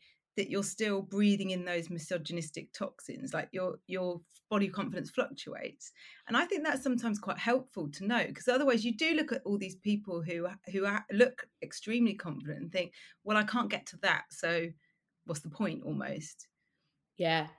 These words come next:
Speaker 2: exactly. I, and, and I'm quite, I feel like I'm quite honest about it. Whereas I am
Speaker 1: Mm.
Speaker 2: pretty comfortable with my body,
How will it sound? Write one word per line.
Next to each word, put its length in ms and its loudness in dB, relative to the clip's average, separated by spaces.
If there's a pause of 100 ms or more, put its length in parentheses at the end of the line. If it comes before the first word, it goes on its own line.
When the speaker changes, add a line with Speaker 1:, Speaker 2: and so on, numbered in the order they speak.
(140)
Speaker 2:
exactly. 720 4
I, 160 8
and, 280 4
and 160 2
I'm 300 6
quite, 340 4 (640)
I 140 4
feel 360 4
like 260 4
I'm 180 0
quite 360 2
honest 440 2
about 360 -2
it. 160 0
Whereas 420 4 (140)
I 140 4
am 440 6
Speaker 1:
Mm. 80 -12
Speaker 2:
pretty 360 6
comfortable 540 -2
with 160 0
my 120 -2
body, 540 0